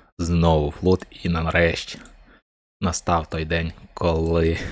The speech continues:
мій кінь отримав шосту зірку. І тепер я з чистою душею можу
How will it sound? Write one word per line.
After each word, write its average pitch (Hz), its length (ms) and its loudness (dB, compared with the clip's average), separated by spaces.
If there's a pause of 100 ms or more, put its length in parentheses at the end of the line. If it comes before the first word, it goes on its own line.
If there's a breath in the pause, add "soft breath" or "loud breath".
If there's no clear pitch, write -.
(200 loud breath)
мій 87 320 0
кінь 82 340 -2
отримав 80 480 -2
шосту 85 560 2
зірку. 80 500 -2 (760 loud breath)
І 80 60 -14
тепер - 300 -2
я 76 200 -4
з - 40 -18
чистою 82 640 -4
душею 90 360 0
можу 82 400 -2